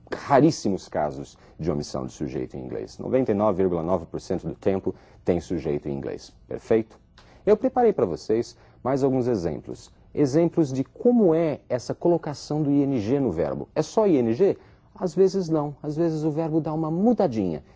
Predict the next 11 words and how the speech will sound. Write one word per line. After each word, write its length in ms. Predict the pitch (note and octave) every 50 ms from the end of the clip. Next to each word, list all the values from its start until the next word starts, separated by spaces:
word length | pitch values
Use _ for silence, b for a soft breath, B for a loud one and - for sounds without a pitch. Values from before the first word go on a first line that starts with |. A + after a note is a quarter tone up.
| b -
e 60 | C3+
pode 200 | - D#3+ D3+ C#3
causar 340 | - - C#3+ C#3 B2+ D#3+ D#3+
um 120 | D#3+ D#3+
probleminha 600 | D#3 - - - G#3 F#3 F#3+ E3+ D#3+ E3 E3+ D3+
aí 100 | C#3 D3
pra 120 | D3 - C3+
vocês 360 | B2+ C3+ - - C3+ C3 A#2+
entenderem 880 | C#3 C#3 - - C#3 C#3 C3+ A#2 F2+ D#2+ D2+ G#2 G#2 A2 A2+ A#2 B2 A#2+
uma 140 | B2 B2
leitura. 760 | B2 B2+ B2+ B2 - - - - - D2+ D#2 D#2 - - b